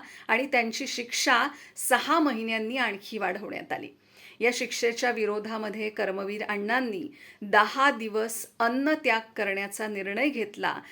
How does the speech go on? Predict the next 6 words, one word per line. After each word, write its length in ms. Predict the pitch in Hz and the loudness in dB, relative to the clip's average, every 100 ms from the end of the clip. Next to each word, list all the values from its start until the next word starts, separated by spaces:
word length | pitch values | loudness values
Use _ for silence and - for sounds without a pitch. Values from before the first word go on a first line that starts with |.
| - - | -20 -2
आणि 260 | 202 202 220 | 0 0 -2
दहा 380 | 196 190 214 208 | -4 -4 -4 -4
दिवसानंतर 960 | 202 196 214 208 214 262 262 220 202 - - _ | -4 -6 -6 -4 -2 -4 -2 -4 -4 -8 -20 _
त्यांची 380 | 220 208 - 247 | 0 0 -4 -6
प्रकृती 800 | 233 196 - 220 196 196 202 - - - | -4 -6 -6 -10 -8 -12 -12 -16 -20 -8
खालावली. 540 | - 196 - - - | -2 0 0 -4 -12